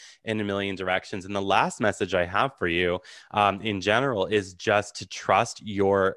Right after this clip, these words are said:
judgment on the work that you're doing, specifically with, like, your podcast or media or whatever. They're saying it's very important because you're gonna get ideas from a million different, specifically two, but a million different people.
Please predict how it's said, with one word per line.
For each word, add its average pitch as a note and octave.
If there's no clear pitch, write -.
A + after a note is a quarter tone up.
judgment B2
on G2+
the G#2
work F#2
that G2
you're F2
doing, E2+
specifically G#2+
with, F#2
like, E2+
your F#2+
podcast A#2
or F#2
media F#2
or F2+
whatever. G2
They're A2
saying G2+
it's F#2+
very G2+
important A#2
because B2+
you're G#2
gonna A2
get G#2
ideas G2
from F#2+
a F#2+
million A#2
different, G#2
specifically F2+
two, E2
but G2+
a G#2+
million A2
different G2
people. G2